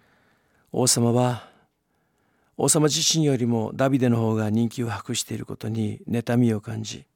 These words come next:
それが心の中での大きな恨みになり、そしてとうとう自分の忠実な部下である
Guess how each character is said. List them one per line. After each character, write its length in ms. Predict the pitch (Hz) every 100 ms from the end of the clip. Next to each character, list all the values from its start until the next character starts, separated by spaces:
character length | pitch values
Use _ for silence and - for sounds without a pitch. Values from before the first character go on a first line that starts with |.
| _ _ _ - _ _ _ _
そ 160 | - 139
れ 100 | 139
が 60 |
心 320 | 117 - 147 151
の 60 |
中 240 | 151 151 139
で 80 |
の 320 | 131 117 107 -
大 180 | 170
き 140 | 156 123
な 240 | 117 104
恨 240 | - 113 107
み 40 |
に 100 | 104
な 140 | 104 107
り、 200 | 117 156 _ _ _ _ _
そ 180 | - 113
し 60 |
て 100 | -
と 160 | - 139
う 60 | 131
と 300 | 120 104 - _ _ _ _ _ -
う 20 |
自 140 | 117
分 200 | 135 151
の 120 | 147
忠 240 | 139 - 160
実 200 | 135 175
な 80 | 156
部 120 | 151
下 120 | 170
で 140 | 127
あ 100 | 117
る 260 | 113 107 113